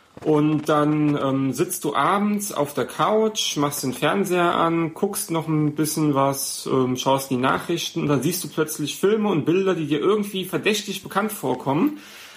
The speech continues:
Oder du liest morgens die Tageszeitung deines Vertrauens und siehst dann plötzlich auch ein Video, was dir auch irgendwie bekannt vorkommt, aber plötzlich von einer ganz anderen Person gemacht ist.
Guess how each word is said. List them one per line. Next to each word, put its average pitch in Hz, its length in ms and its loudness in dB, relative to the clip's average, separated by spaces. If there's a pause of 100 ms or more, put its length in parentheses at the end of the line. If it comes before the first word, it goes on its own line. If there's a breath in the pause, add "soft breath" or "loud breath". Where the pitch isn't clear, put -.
(180 loud breath)
Oder 160 160 4
du 160 80 4
liest 196 320 2
morgens 202 560 2
die 165 340 0
Tageszeitung 170 800 -2
deines 147 300 2
Vertrauens 220 720 0
und 160 240 2
siehst 143 340 -2
dann 156 120 0
plötzlich 165 420 -2
auch 208 120 0
ein 139 200 2
Video, 180 480 2
was 165 160 -4
dir - 180 -2
auch 202 160 0
irgendwie 226 380 2
bekannt 196 400 0
vorkommt, 147 580 -2
aber 160 140 2
plötzlich 185 400 -4
von 151 140 0
einer 135 80 0
ganz 202 240 0
anderen 175 400 2
Person 175 340 2
gemacht 120 380 0
ist. - 240 -8